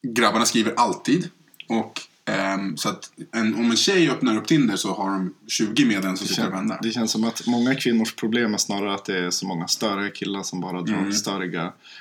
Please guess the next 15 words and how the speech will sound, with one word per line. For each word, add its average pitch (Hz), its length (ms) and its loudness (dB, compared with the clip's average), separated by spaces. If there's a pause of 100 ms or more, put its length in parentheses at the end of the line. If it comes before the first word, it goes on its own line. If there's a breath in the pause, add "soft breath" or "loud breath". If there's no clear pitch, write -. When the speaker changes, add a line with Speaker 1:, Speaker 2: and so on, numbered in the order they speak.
(100)
Speaker 2:
one-liners 98 760 -2
hela 82 160 -10
tiden. - 280 -12
Speaker 1:
Mm. 98 180 -4 (260 loud breath)
Och, 123 100 0 (200)
och 135 140 2
det 123 240 4
märker 196 540 2
man 98 200 2
ju 95 80 0
när 98 320 0
man 104 340 0
läser, 101 600 0 (380)
eh, 98 300 -4
tjejernas, 95 760 -2